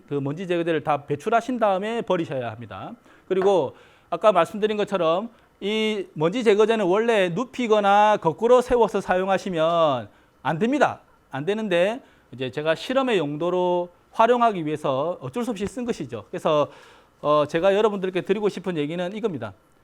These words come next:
이제 제품 혹은 기구를 다른 방법으로 사용할 수 있는 방법을 한번 생각해 보는 건 참 좋은,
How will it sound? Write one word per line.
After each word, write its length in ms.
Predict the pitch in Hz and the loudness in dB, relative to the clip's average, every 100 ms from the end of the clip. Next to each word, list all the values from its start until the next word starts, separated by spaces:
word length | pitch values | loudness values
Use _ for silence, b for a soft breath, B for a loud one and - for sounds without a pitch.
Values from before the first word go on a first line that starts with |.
| b b - | b b -8
이제 140 | 165 | -6
제품 580 | 170 175 - 285 190 - - | 0 -2 0 -2 0 -6 -4
혹은 260 | 233 240 226 | 0 2 0
기구를 760 | 226 226 247 190 185 160 107 - b b b _ | -2 -2 0 0 2 -2 -4 -10 b b b _
다른 400 | - 143 196 262 | 0 4 4 4
방법으로 480 | 269 285 254 226 202 | 2 4 2 2 0
사용할 380 | - 196 214 214 | 0 -4 -2 -4
수 100 | 214 | -4
있는 140 | 185 | -6
방법을 360 | 196 202 190 165 | -4 -4 -4 -4
한번 180 | 160 165 | -6 -8
생각해 380 | 208 202 185 | -4 -4 -4
보는 200 | 165 180 | -8 -10
건 160 | 151 139 | -8 -8
참 200 | - 185 | -8 -10
좋은, 480 | 139 143 196 202 | -6 -6 -4 -8